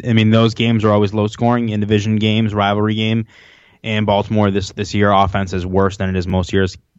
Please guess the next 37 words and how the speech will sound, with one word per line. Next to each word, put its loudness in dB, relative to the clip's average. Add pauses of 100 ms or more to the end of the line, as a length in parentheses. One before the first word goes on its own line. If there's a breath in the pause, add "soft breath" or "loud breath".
(140)
Love, -2
love, -2
love -4
that -8
matchup. -8
I -6
mean, -2 (100)
love 2
Pitt-, 0
Pittsburgh's 2
defense 0
has -10
been -2
very 0
solid -2
this -14
year -10
in -10
fantasy. -10 (720 soft breath)
One 0
of 4
the 6
more 4
underrated 2
defenses, -6 (140)
especially 0
coming 0
into -4
the -6
year. 2
They 2
really 2
weren't 0
on -2
anybody's -4
radar. -2 (600 soft breath)
Um, -2